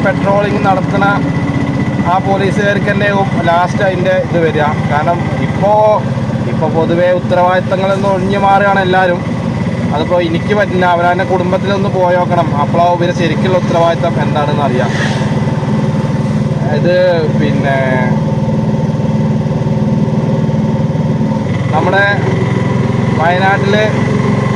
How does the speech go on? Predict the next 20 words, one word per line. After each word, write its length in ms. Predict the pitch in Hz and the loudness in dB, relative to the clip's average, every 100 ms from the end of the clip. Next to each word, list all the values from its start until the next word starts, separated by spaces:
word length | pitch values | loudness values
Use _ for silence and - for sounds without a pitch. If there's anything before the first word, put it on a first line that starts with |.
| 170 - 160 | 0 0 2
ആദിവാസി 580 | 180 196 202 202 214 208 202 196 | 2 2 2 0 0 0 0 2
ഊരുകളിൽ 460 | 202 202 202 202 202 202 208 - - - - - - | 2 2 0 0 0 0 0 0 0 0 0 0 0
വീട് 240 | 370 196 214 | 0 2 2
പൊളിച്ചു 280 | 190 170 185 | 0 0 0
എന്നൊക്കെ 220 | 180 185 170 | 0 0 0
പറഞ്ഞത്. 260 | 156 - - - - - - 214 208 - 208 214 214 - - - - - - - - | 0 -2 0 0 -2 -2 -2 0 0 0 0 0 0 0 -2 0 -2 -2 -2 -2 -2
അപ്പോ 180 | - 170 175 180 170 - - - 147 | 0 2 2 2 0 0 0 0 0
നമുക്ക് 440 | 147 190 202 240 233 | 0 0 0 0 2
വേണ്ടത് 360 | 220 202 202 214 | 2 2 0 0
എന്താ 160 | 220 220 | 2 2
വെച്ച് 160 | 220 208 | 0 0
കഴിഞ്ഞാൽ 200 | 202 214 | 0 0
ഒരു 60 | 214 196 | 0 2
പാർപ്പിടാണ്. 600 | 180 180 185 - 185 170 - | 2 2 0 0 0 0 0
അല്ലെ 160 | 143 190 | 0 0
പിന്നെ 160 | 208 226 226 | 0 0 0
നിങ്ങള്, 260 | 220 226 226 233 - - - 190 | 2 2 2 0 -2 -2 -2 0
ഏഹ്, 120 | 185 175 - | 0 0 0
പിന്നെ 260 | 180 170 175 165 160 - - 175 | -2 0 0 0 0 -2 -2 0
എറണാകുളത്തൊക്കെ 720 | 185 214 220 233 220 233 233 | 0 2 2 2 0 0 0